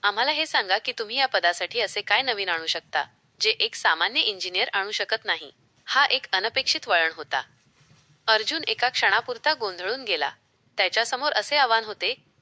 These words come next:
ज्याची त्याने कल्पनाही केली नव्हती. त्याने एक दीर्घ श्वास घेतला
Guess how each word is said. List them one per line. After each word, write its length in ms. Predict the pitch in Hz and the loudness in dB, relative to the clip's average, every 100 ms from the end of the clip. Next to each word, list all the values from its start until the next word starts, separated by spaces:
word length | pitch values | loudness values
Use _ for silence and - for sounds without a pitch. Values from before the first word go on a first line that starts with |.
| - | -2
ज्याची 280 | 196 - 247 | 0 0 0
त्याने 200 | 220 285 | 0 0
कल्पनाही 540 | 208 175 190 190 240 | 0 0 0 0 0
केली 280 | 269 208 175 | -2 -2 -2
नव्हती. 400 | 165 160 147 - _ _ _ _ | -8 -12 -16 -18 _ _ _ _
त्याने 220 | 214 190 | 0 2
एक 220 | 220 220 220 | 2 0 -2
दीर्घ 240 | 277 302 | -4 -2
श्वास 400 | 320 - 196 196 | -2 4 4 2
घेतला 340 | 202 185 156 | -6 -4 -4